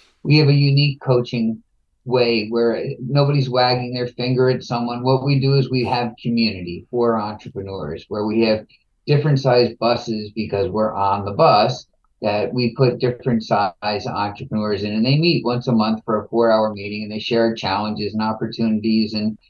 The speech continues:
hold each other accountable to making a change by the next month's meeting. In between meetings, they get one-to-one coaching and sales training. We have sales training on the second and fourth Tuesday of the month, and we use that book for that. We use the Audible, um,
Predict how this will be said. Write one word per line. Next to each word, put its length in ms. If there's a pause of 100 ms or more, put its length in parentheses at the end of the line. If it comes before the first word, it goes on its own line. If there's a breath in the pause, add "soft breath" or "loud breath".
(280)
hold 180
each 140
other 220
accountable 600
to 80
making 320
a 60
change 340
by 200
the 80
next 280
month's 320
meeting. 320
In 120
between 440
meetings, 380
they 120
get 140
one-to-one 480
coaching 600 (300)
and 200
sales 420
training. 380
We 80
have 100
sales 400
training 300
on 160
the 60
second 400
and 200
fourth 300
Tuesday 500 (120)
of 80
the 80
month, 260 (280 soft breath)
and 100
we 100
use 280
that 300
book 220 (340)
for 100
that. 300
We 120
use 260
the 140
Audible, 680 (320)
um, 540